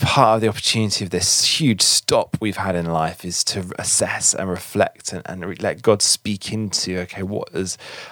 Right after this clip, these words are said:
our life, our society, our community, our church look like going forward? And, and Nehemiah, Nehemiah is a, a really good book to help us just dig into and take the moments to, to reflect on that. And so we're in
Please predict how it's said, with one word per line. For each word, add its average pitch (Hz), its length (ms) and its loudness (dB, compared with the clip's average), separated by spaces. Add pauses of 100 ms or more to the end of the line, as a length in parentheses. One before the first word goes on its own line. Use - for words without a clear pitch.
our 92 160 2
life, 90 260 4
our 85 60 -6
society, 85 560 -2
our 85 60 -8
community, 85 480 -4
our 82 40 -2
church - 440 -2
look 90 200 -4
like - 200 -6
going 82 180 -6
forward? 80 380 -4
And, 80 160 -8
and 92 100 -8
Nehemiah, 87 420 2
Nehemiah 90 540 2
is 82 140 -6
a, 82 80 -6 (240)
a 90 100 -6 (220)
really 101 240 0
good 92 160 -4
book - 160 -2
to - 80 -8
help 92 120 -6
us 85 160 -2 (480)
just - 200 -4
dig 104 160 4
into 95 180 0
and 92 100 0
take - 120 -4
the 80 80 -2
moments 87 400 2
to, - 160 -6
to - 180 -4
reflect 104 420 0
on 101 60 -4
that. 90 120 0
And 90 100 0
so 117 80 2
we're 117 80 6
in 123 180 0